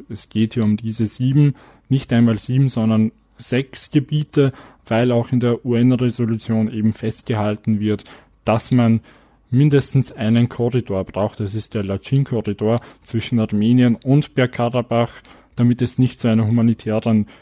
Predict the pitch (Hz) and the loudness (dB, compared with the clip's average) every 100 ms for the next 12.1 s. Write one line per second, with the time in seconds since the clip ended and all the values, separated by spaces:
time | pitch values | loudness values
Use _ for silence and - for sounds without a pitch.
0 | _ _ - - 110 - 123 123 - - | _ _ -20 -16 -12 -4 -2 -2 -4 -2
1 | 147 - 113 - 135 175 - _ _ _ | 0 0 -4 0 0 0 -6 _ _ _
2 | 131 123 - 117 131 143 113 113 113 - | -2 -2 0 0 2 0 0 -4 -4 -4
3 | 117 123 107 120 143 147 139 131 131 123 | 0 2 2 2 0 -2 -2 -2 -2 -2
4 | - - 127 - - - - - _ _ | -4 -2 -2 -4 -20 -20 -20 -20 _ _
5 | _ - 127 - 123 147 156 - 127 120 | _ -6 -6 -4 2 2 2 -2 0 0
6 | - - _ _ _ _ _ - 123 - | 0 -10 _ _ _ _ _ -4 -4 -2
7 | 127 131 - 151 143 - - 120 - 123 | 0 0 2 2 2 -2 -8 -4 -2 0
8 | 214 185 131 - - 135 147 - 127 113 | 0 0 -2 -4 -6 -6 -6 -4 0 0
9 | - _ _ - 131 147 127 120 117 120 | 0 _ _ -2 2 2 2 0 -2 -2
10 | 110 110 104 131 180 - 110 - 131 135 | 0 0 0 0 0 -4 -6 -4 -2 0
11 | 123 - 123 120 107 113 117 110 - 160 | -2 0 0 0 -4 -2 -2 -4 -4 -4
12 | - | -4